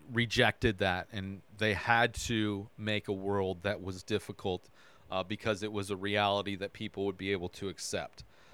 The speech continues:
Um, and then after the story, so Chris, right, cries. That's how it ends,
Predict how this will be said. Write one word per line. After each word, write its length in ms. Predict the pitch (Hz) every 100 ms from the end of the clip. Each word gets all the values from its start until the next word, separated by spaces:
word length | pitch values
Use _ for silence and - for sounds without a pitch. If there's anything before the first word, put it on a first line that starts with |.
| - -
Um, 460 | 110 107 101 87 85 - - - - - - - - - - - - - - - - - - - - - - - - - - - - _ - - - - - - - - -
and 180 | 151 156
then 240 | 156 151
after 400 | 143 151 156 175
the 140 | 147
story, 640 | - - 135 120 120 110 104 - -
so 420 | - 117 120 107 - - -
Chris, 540 | 143 117 107 - - - - - - - -
right, 260 | 110 110 - - -
cries. 680 | - 110 107 104 104 - - - - - - - - - -
That's 180 | 104
how 200 | 120 104
it 80 | 95
ends, 480 | 92 90 90 -